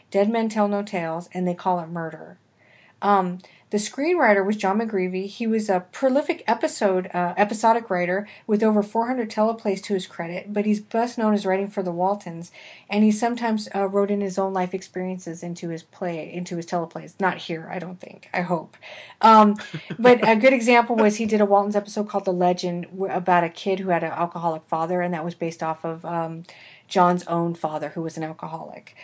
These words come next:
Speaker 1: Uh, also, John McGreevy went to college at fifteen years old, so he was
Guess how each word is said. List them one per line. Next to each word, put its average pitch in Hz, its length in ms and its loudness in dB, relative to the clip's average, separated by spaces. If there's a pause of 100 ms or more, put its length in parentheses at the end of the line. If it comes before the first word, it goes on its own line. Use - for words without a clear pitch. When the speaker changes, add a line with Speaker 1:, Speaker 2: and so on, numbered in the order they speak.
(220)
Speaker 1:
Uh, 190 360 4
also, 294 320 6
John 254 500 0 (100)
McGreevy 240 540 0
went 247 140 -2
to 214 80 -6
college 240 560 0
at 202 200 -4
fifteen 254 380 -2
years 208 240 0
old, 190 540 0
so 202 160 -8
he - 200 -14
was 214 400 -2